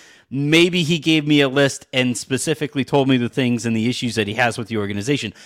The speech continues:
but I can't float that out to you. That puts me, that paints me in a bad light. Did we ever figure out if he's getting extended, Sean Marks? 'Cause there was a report that he was.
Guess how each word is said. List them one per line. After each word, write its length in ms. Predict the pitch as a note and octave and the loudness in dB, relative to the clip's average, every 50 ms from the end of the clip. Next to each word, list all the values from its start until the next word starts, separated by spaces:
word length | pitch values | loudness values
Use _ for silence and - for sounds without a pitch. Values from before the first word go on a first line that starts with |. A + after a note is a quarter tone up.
| - - _ _ - | -20 -20 _ _ -6
but 140 | B2+ D3 D3 D3 | -4 -2 0 2
I 140 | D3 D#3 | 0 0
can't 500 | C#3+ - - C#3 D3 D3 D3+ - - - | 0 -2 -4 -2 -2 -2 -2 -4 -8 -16
float 380 | - - - B2 B2+ D3+ D#3 - | -14 -6 -2 0 0 0 0 -2
that 180 | D#3+ E3 C#3 A2 | -2 0 2 2
out 240 | G#2 G2+ G2+ - | 2 0 0 -4
to 120 | - - A#2+ | -6 -4 -2
you. 120 | B2+ D3+ | 0 0
That 180 | D#3 E3+ E3 D#3 | 2 0 0 -2
puts 220 | - F#3 - - | -4 -6 -8 -8
me, 200 | G3 G3 F#3 E3+ | -8 -6 -6 -6
that 120 | C#3 D#3+ - | -6 -6 -6
paints 260 | - F3+ G3 F#3+ - | -6 -6 -6 -6 -6
me 80 | G3+ | -6
in 60 | G3+ G3 | -4 -2
a 60 | F3+ | 0
bad 200 | G3+ G3 F#3+ F#3+ | 0 0 0 0
light. 280 | A3 C4+ C4+ G#3 - _ _ _ _ _ _ _ _ _ _ _ _ _ _ _ _ _ _ _ - | -2 -4 -4 -6 -8 _ _ _ _ _ _ _ _ _ _ _ _ _ _ _ _ _ _ _ 0
Did 140 | F3+ A#3 A3 | 0 4 4
we 100 | D#4+ F#4+ | 6 4
ever 140 | G4+ G4+ - | 4 2 2
figure 260 | - F#4 D#4 C4+ B3+ | 0 0 0 2 4
out 160 | C4 D4 D#4+ | 4 4 4
if 140 | E4 - - | 2 0 -4
he's 180 | A#3 B3 B3 | -4 -6 -4
getting 340 | - - C4+ C#4+ D4 C#4+ A#3+ D#3+ | -2 0 0 0 2 2 2 0
extended, 600 | C#3 - - - - F3+ F3 G#3+ A3 C#4+ D#4+ D4 | 0 -2 -4 -4 -2 0 0 0 0 -2 -4 -4
Sean 300 | - - - C#4 C#4+ C#4 | -4 -2 0 0 0 0
Marks? 380 | C4 C#4 D4 C#4+ C#4 - - - | 0 -2 -2 -4 -4 -8 -8 -4
'Cause 180 | - A3+ E3+ | -4 -2 -2
there 140 | F#3+ G#3 G#3+ | 0 0 0
was 160 | A3+ G#3 F3+ | 0 -2 -2
a 40 | G3+ | -4
report 320 | F#3+ F#3 - - G#3+ G3 G#3 | -4 -4 -2 0 0 0 0
that 100 | F#3 F3 | 0 -2
he 40 | F#3+ | -2
was. 480 | D#3 E3 G3+ A#3+ B3+ C#4 A#3+ - - | 0 2 2 2 2 2 -2 -6 -12